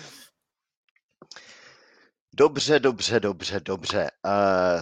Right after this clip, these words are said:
takže máme tady takovou otázečku na rozehřátí, protože včera se hrála generálka, všichni jsme se na ní asi dívali, takže úplně jednoduchá otázka.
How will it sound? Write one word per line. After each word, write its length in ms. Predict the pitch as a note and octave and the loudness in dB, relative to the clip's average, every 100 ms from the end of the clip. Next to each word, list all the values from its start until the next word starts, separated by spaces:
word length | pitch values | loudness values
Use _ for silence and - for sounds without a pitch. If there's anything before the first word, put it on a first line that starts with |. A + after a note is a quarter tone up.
| - | 0
takže 480 | - D#3+ A#2+ - F2+ - - - - - | 4 4 4 -4 -6 -6 -12 -16 -18 -14
máme 300 | - C3 D3 | 2 2 2
tady 300 | C#3+ C3 B2+ G#2+ | 0 -2 -2 -2
takovou 300 | B2 - G#2 | -4 -2 -2
otázečku 640 | - - A2+ - - - C3+ | -2 4 2 2 -10 -12 -2
na 120 | C3 | 0
rozehřátí, 760 | C#3 C3+ G#2+ B2 A2+ A2+ G#2 | 0 -2 -2 0 0 -2 -12
protože 520 | - - - E2+ F2 | -14 -16 -14 -10 -8
včera 340 | D#2 - G#2 F#2+ | -8 -6 -2 -2
se 160 | - | -2
hrála 320 | F2+ E2+ D#2 D2 | -2 0 -2 -4
generálka, 800 | A#2+ B2+ G#2 G2 - G2 F#2+ - | -4 0 0 0 0 0 0 -2
všichni 360 | - - - | -20 -18 -18
jsme 160 | - D#2 | -16 -14
se 140 | F2 | -8
na 80 | E2+ | -8
ní 120 | E2+ | -8
asi 200 | D2 - | -12 -14
dívali, 420 | D#2+ A#2 B2 A2+ G#2 - - - - | -12 -2 0 0 -6 -14 -20 -20 -12
takže 220 | F#2+ G2+ | -8 -8
úplně 340 | E2 - A2+ G#2 | -8 -2 2 4
jednoduchá 600 | G2 G2+ G2 - E2 - | 2 0 -4 0 0 0
otázka. 720 | - A2+ G#2+ - G#2+ G2 | 2 2 2 0 2 2